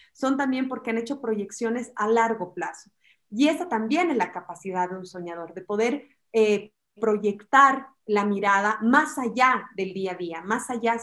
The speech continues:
del, de, de las demandas cotidianas. Y pienso que eso es algo que también nos podría ayudar a visualizar una mejor realidad para todos los bolivianos.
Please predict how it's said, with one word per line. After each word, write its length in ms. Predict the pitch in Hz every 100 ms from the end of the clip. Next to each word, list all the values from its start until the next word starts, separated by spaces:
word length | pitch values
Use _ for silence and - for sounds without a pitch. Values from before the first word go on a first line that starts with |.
| 226
del, 320 | 185 175 175
de, 320 | 185 180 - 196
de 200 | 190 180
las 220 | 180 170 170 -
demandas 640 | 190 196 214 214 185 -
cotidianas. 680 | 185 180 180 175 107 - _ _ _ _ -
Y 160 | 233
pienso 340 | 226 269 285 285
que 160 | 240
eso 160 | 240 269
es 100 | 240
algo 240 | 226 233
que 80 | 226
también 520 | - 196 208 214 226
nos 220 | 208 190 -
podría 440 | 190 190 208 214 214
ayudar 580 | 202 202 208 214 220 - _ _ _
a 100 | 208
visualizar 920 | 208 214 226 208 202 - - 233 220 226
una 320 | 208 202 208
mejor 400 | 196 175 190 -
realidad 560 | 202 190 175 175 180 180
para 220 | 180 175
todos 180 | 175 175
los 140 | 180
bolivianos. 680 | 175 160 - _ _ _